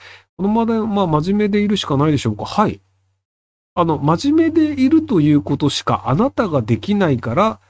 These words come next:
クソ真面目だと言われ続けてるんですよ。あの、その、要は、えっと、真面目な人が、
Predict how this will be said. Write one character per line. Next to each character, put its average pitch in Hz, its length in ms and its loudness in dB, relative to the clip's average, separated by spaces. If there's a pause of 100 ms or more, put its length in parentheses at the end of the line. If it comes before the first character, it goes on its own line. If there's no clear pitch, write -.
(140)
ク - 80 -10
ソ 175 120 0
真 180 260 0
面 131 80 2
目 117 80 0
だ 127 120 -2
と 110 160 -4
言 131 140 2
わ 156 100 2
れ 165 120 0
続 165 260 -4
け 160 120 0
て 110 120 -6
る 101 100 -10
ん 98 60 -10
で 98 60 -8
す - 120 -10
よ。 98 140 -8 (720)
あ 127 100 -2
の、 107 260 0
そ 123 140 -2
の、 131 80 4
要 143 140 4
は、 95 300 0
え 110 40 0
っ 104 40 -4
と、 98 200 -2 (200)
真 156 340 2
面 311 200 4
目 302 100 0
な 285 60 0
人 262 260 -2
が、 143 420 0